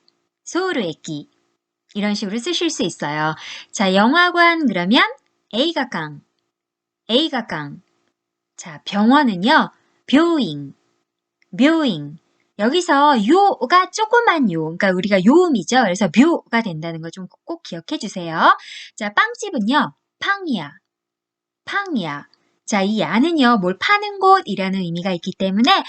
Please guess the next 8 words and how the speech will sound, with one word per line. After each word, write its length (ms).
팡이야. 640
이렇게 320
하면 260
빵집이 420
되겠습니다. 720
자, 240
회사는요. 600
가이샤, 540